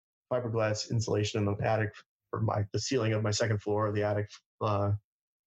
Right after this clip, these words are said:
the attic floor. Um, and so they did that, and they, they sealed my ductwork, which,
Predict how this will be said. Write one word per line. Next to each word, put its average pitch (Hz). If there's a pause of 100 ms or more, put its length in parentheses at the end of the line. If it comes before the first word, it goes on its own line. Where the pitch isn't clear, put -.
(440)
the 113
attic 120
floor. 104 (440)
Um, 143
and 143
so 170
they 165
did 180
that, 165
and 147
they, 131
they 127
sealed 175
my 127
ductwork, 123 (160)
which, 120